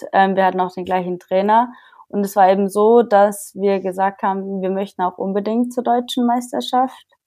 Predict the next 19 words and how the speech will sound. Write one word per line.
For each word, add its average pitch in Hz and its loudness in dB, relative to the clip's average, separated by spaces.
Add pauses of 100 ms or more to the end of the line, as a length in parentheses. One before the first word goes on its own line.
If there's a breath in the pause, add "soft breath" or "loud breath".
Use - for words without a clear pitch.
(220)
gehen, 262 2
wir 254 0
möchten 190 -6
da 175 0
auch 202 -2
teilnehmen. 262 -2 (640 soft breath)
Und 247 4
dann 226 2
haben 214 4
unsere 196 -4
Eltern 220 2
und 185 -8
unser 185 -4
Coach 202 -6
damals 196 -2
gesagt, 196 0 (260)
"Hm, 220 -6
nee, 208 -2 (120)
also 202 0